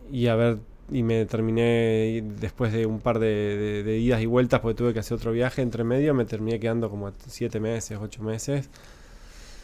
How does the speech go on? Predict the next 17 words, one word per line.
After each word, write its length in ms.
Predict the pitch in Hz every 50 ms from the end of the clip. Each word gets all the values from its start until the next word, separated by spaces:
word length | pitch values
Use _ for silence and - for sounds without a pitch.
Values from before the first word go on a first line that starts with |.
| - - - -
porque 280 | 117 107 92 - 110
habíamos, 400 | 107 110 110 110 107 107 101 90 80 - - - - - -
nada, 180 | 120 117 110
me 120 | 104 98 101
había 120 | 110 113
medio 180 | 110 117 117 113
mudado, 480 | 110 107 110 113 113 110 107 104 104
pseudo 380 | 98 - - 117 110 110 107 107
mudado 340 | 104 104 107 113 120 117 107
ahí. 240 | 110 117 127 147 135 - - - - - - - - - - - - - - -
Así 240 | - 113 - - 127
que 100 | 120 135
fue 160 | - - 127
todo 240 | 110 - 131 127 123
muy 240 | 120 120 123 127 120
así, 540 | 110 101 - - 117 117 113 110 110 104 101
mm, 240 | 98 95 95 92